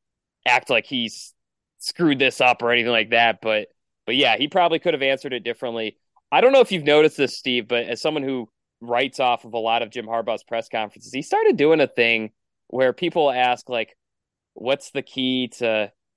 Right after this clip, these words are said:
winning on the road?" Or what, what's gonna be, what do you wanna see from your team in, in Big Ten play? Or what, what do you wanna see in this, you know, take advantage of this rivalry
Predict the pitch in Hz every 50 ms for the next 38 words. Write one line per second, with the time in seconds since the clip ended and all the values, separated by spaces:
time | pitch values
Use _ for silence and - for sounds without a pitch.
0 | _ _ _ _ _ _ 98 95 98 107 110 120 127 127 123 127 139 135 123 110
1 | 107 104 107 104 104 117 131 127 - 135 143 - - 160 147 131 123 131 131 131
2 | 123 131 143 151 147 143 143 131 120 - 135 131 120 - 135 127 117 117 110 -
3 | 135 131 131 131 127 120 113 110 - _ _ _ _ _ _ - 110 110 104 -
4 | 131 123 - - 131 123 110 - - 127 123 120 117 113 107 104 104 117 139 147
5 | - _ _ _ _ _ _ - 139 165 170 165 165 156 147 - - 156 151 147
6 | 143 135 135 127 - - - - _ _ _ _ _ _ _ - - 123 117 110
7 | 90 - - 143 123 131 113 110 123 127 127 117 117 120 120 110 - - 117 117
8 | 123 117 120 117 113 113 117 113 113 110 104